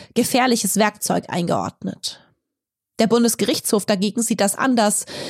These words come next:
Eine Flüssigkeit sei juristisch kein Werkzeug und auch die Pipette, die Martin benutzt habe, gelte nicht als gefährliches Werkzeug, weil sie nicht selbst verletzt,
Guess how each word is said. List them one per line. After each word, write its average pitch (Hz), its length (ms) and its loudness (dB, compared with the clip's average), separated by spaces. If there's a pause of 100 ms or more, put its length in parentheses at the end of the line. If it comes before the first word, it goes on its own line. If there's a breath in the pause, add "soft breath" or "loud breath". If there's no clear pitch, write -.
(220 loud breath)
Eine 254 180 2
Flüssigkeit 240 640 0
sei 208 140 2
juristisch 226 480 0
kein 208 240 0
Werkzeug 226 600 0 (340 loud breath)
und 233 160 -2
auch 262 160 2
die 240 100 0
Pipette, 233 580 0 (300 loud breath)
die 226 80 2
Martin 214 460 2
benutzt 214 400 0
habe, 208 420 2 (260 loud breath)
gelte 254 240 2
nicht 277 300 0
als - 140 0
gefährliches 233 540 0
Werkzeug, 208 680 0
weil 196 140 2
sie 202 100 0
nicht 202 220 0
selbst 196 340 0
verletzt, - 520 0